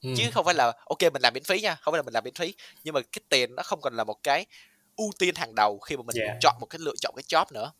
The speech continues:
Speaker 1: Ừ.
Speaker 2: Và đó, Công nghĩ là hiện tại Công cũng đang từ từ,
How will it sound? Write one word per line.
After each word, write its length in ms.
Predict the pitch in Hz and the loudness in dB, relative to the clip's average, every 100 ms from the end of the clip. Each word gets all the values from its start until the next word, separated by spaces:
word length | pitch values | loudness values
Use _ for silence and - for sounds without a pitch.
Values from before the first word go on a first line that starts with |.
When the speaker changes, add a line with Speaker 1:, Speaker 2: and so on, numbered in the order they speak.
| _ | _
Speaker 1:
Ừ. 60 | 123 117 113 - - - - | -6 -4 -4 -8 -12 -16 -2
Speaker 2:
Và 80 | 131 | 8
đó, 180 | 135 185 | 10 8
Công 180 | 185 151 | 6 -2
nghĩ 120 | 147 | 2
là 100 | 147 | 2
hiện 140 | 135 - | 2 4
tại 160 | - - | 4 2
Công 140 | 151 - | -8 -8
cũng 360 | 135 170 196 - _ _ _ _ _ _ _ | -12 -14 -20 -20 _ _ _ _ _ _ _
đang 180 | 180 190 | 6 6
từ 80 | 160 | 2
từ, 180 | 139 | 2